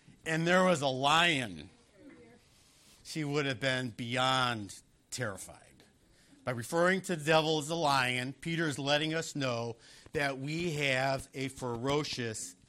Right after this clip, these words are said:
adversary. But he tells us to resist him, and we can resist him. And James four seven reminds us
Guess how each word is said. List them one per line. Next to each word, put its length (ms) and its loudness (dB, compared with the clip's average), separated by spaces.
adversary. 760 -4
But 260 2
he 180 -6
tells 520 2
us 640 -4
to 80 -8
resist 540 -6
him, 280 -4
and 320 -2
we 220 -4
can 680 -4
resist 600 -4
him. 180 -6
And 140 -6
James 480 -4
four 320 -4
seven 540 -2
reminds 600 -2
us 360 -4